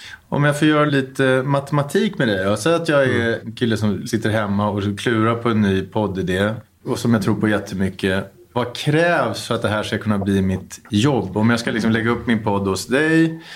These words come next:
Speaker 1: vad krävs för att jag ska kunna tjäna trettio tusen i månaden i form av lyssnare, helt enkelt?
Speaker 2: Vi beställer ju produktioner nu från, eh, ofta så är det från produktionshus.
Speaker 1: Mm.
Speaker 2: Och, eh, då är det, liksom, det kostar ju mellan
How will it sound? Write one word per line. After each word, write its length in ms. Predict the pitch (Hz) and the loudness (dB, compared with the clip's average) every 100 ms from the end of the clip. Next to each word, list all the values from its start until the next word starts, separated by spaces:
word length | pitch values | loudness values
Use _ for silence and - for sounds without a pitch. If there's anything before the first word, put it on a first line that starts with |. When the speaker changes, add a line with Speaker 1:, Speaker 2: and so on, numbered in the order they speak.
| - - - - | -16 -18 -20 -6
Speaker 1:
vad 200 | 113 117 | -2 0
krävs 340 | 139 135 123 - | 2 2 2 0
för 60 | |
att 80 | 113 | 2
jag 120 | 113 | 2
ska 120 | - | 0
kunna 160 | - 110 | -2 0
tjäna 220 | 123 110 | 0 0
trettio 280 | 107 107 107 | 0 -2 -2
tusen 280 | 107 101 104 | 0 0 2
i 40 | |
månaden 680 | 104 101 98 101 95 95 92 - - - | 2 4 2 2 0 -4 -8 -14 -8 -4
i 100 | 101 | -2
form 240 | 110 101 | 2 2
av 80 | 98 | 2
lyssnare, 380 | 90 98 90 78 | 0 0 0 -2
helt 200 | 80 - | -8 -10
enkelt? 280 | 82 - - - _ | -10 -12 -20 -20 _
Speaker 2:
Vi 160 | 139 147 | 2 2
beställer 480 | 127 - 175 95 104 | 2 0 0 0 -2
ju 60 | |
produktioner 540 | 143 175 156 151 104 104 | 2 2 2 2 2 2
nu 200 | 107 98 | 2 0
från, 420 | - 98 95 92 | -2 -2 0 0
eh, 160 | 90 90 - - - - - - | 0 -2 -6 -16 -14 -16 -20 -6
ofta 300 | 127 - 113 | -4 -2 -4
så 120 | 107 | 0
är 100 | 127 | 0
det 80 | 101 | 0
från 360 | 101 95 92 90 - | 0 0 0 -4 -4
produktionshus. 840 | 101 98 101 87 - 101 - - - _ _ - | -2 0 0 0 -2 -2 -4 -8 -14 _ _ -4
Speaker 1:
Mm. 260 | 92 101 | 0 2
Speaker 2:
Och, 280 | 104 - - | 0 -2 -2
eh, 220 | 101 95 101 - | 0 0 -4 -10
då 400 | 160 120 107 113 | -6 0 2 4
är 120 | 113 | 2
det, 80 | 90 | 0
liksom, 480 | 123 143 120 98 95 | -2 0 0 0 0
det 80 | 95 | -2
kostar 400 | 117 113 - 120 | -2 -2 0 2
ju 80 | 131 | 2
mellan 520 | 110 101 90 87 | 2 0 0 -4